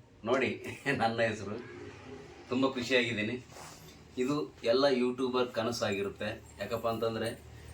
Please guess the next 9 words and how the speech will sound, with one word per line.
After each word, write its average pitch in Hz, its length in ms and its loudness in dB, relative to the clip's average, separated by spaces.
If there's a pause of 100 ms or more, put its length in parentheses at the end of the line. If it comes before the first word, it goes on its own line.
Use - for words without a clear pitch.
(120)
ನಾವು 107 140 -2
YouTube-ಅಲ್ಲಿ 123 640 2
ಮುಂದುವರಿಬೇಕಂತಂದ್ರೆ 113 1200 0 (580)
ಇದು 127 260 4
ಮೊದಲನೇ 123 340 2
ಸ್ಟೆಪ್ 123 300 -4
ಆಗಿರುತ್ತೆ. 104 460 0 (1000)
ಹಂಗಾಗಿ 110 300 0
ನೋಡಿ, 107 400 0